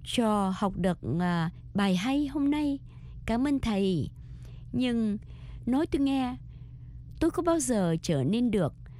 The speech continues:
là người chơi tennis tầm mức quốc tế không, Mai Lan?" Well, you keep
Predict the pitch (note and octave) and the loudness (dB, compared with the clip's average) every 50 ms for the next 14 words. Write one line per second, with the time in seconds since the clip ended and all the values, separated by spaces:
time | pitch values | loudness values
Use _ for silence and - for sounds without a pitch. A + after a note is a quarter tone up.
0 | - - - - - - F#3+ F#3+ F3 E3+ E3+ - - A#3 A3 A3 A3 G#3+ - - | -18 -18 -14 -6 -2 0 2 4 4 2 2 2 0 0 2 2 0 0 0 0
1 | - C4 B3+ B3+ C#4 E4 G#4 - - - - - - - - G#3 F#3+ G3+ B3 D4+ | 2 4 4 4 4 4 2 0 -4 -10 -14 -16 -10 -2 0 2 2 2 2 0
2 | - - - D#4+ D#4 - - D4 C#4+ D#4 F4+ F#4 - - F4 E4+ E4+ E4+ - - | -6 -4 -6 -6 -6 -2 0 0 2 2 2 0 -2 -2 -2 -2 -2 -4 -8 -14
3 | - - - - C#4 D4 D#4 D4+ D4+ D4+ D#4 D#4+ D#4+ D#4+ - - - - - - | -14 -14 -6 -4 -2 -2 0 0 0 -2 -2 -4 -4 -6 -10 -14 -14 -14 -14 -16
4 | - - - - - - - - - - - - C4+ D#4 D#4 D#4+ E4+ F4 F4+ F#4 | -16 -16 -16 -16 -16 -14 -14 -14 -14 -12 -6 0 0 2 2 4 2 2 0 -2
5 | - - - - - - - - - - - - - - - - - C4+ D#4+ F4+ | -6 -10 -16 -16 -16 -16 -16 -16 -16 -16 -16 -14 -14 -14 -14 -8 0 2 4 4
6 | F#4 F#4 F#4 F4+ F4 - - - G#4+ G#4 | 4 4 2 0 -2 -4 0 2 2 2